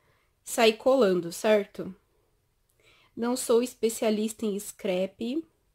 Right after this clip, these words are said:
Especialista aqui é a Scrapbook by Tami. Vão lá no canal dela, muito bom. <laughs> Me inspiro demais por lá. E agora eu vou colar as washi tape como eu pensei.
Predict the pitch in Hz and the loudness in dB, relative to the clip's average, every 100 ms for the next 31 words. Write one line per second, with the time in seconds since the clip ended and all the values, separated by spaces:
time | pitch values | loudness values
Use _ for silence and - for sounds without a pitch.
0 | _ _ _ _ _ _ _ _ _ _ | _ _ _ _ _ _ _ _ _ _
1 | _ _ - - - - - 240 233 233 | _ _ -20 -20 -20 -16 -4 -2 2 2
2 | 226 233 214 214 240 247 247 - 220 - | 2 0 -4 -4 -2 2 4 2 -2 -6
3 | 254 220 233 - 220 226 233 - 240 214 | -4 -4 -6 -8 -4 -4 -4 0 2 4
4 | 220 226 240 262 247 226 226 214 220 214 | 2 0 -2 -2 -2 0 0 -2 -4 -6
5 | 202 196 196 202 214 214 240 - 190 185 | -4 -2 -2 -2 -2 -4 -8 -8 -6 -4
6 | 302 415 - 302 294 254 - 427 381 320 | -6 -10 -4 -4 -4 -6 -10 -6 -4 -4
7 | 285 233 233 - 240 233 226 254 247 208 | -4 -4 -6 -6 -4 -2 -2 -2 0 0
8 | 214 - _ 190 185 180 190 302 392 _ | -2 -4 _ -4 -2 -2 -2 -2 -2 _
9 | _ - - - - _ - 285 320 247 | _ -20 -20 -20 -20 _ -6 -2 0 4
10 | 247 262 240 - 269 262 208 214 226 - | 4 2 -2 0 0 4 2 2 -2 -4
11 | 226 226 247 - 226 220 - - 202 - | -2 -2 -4 -2 0 0 -2 -2 -2 -2
12 | - - 208 226 220 214 - 254 302 320 | -4 0 2 4 4 2 -2 -4 -2 -4
13 | - - 196 170 - | -10 -8 -4 -4 -6